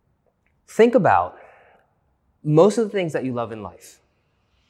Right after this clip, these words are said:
okay? It may be a particular hobby or a sport or a particular flavor palette for food,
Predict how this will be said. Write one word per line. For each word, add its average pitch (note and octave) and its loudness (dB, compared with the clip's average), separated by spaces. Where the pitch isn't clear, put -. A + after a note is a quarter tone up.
okay? A2 2
It B2 -8
may B2 -4
be C#3 -6
a B2+ -4
particular G2 -8
hobby E3 -2
or A2 2
a F#2+ -2
sport - -4
or B2 2
a - -2
particular G2+ -6
flavor D3 0
palette G3 -4
for A2+ -8
food, G3 -4